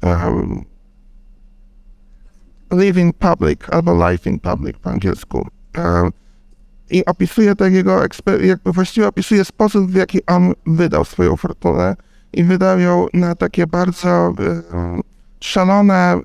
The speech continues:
eksperymenty, które były połączeniem imprezy,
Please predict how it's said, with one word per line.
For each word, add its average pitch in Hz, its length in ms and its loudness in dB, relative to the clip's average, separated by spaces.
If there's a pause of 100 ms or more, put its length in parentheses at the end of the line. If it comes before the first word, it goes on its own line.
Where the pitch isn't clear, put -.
eksperymenty, 175 1120 0
które 175 260 -2
były 175 480 -2 (420)
połączeniem 185 600 2
imprezy, 180 920 0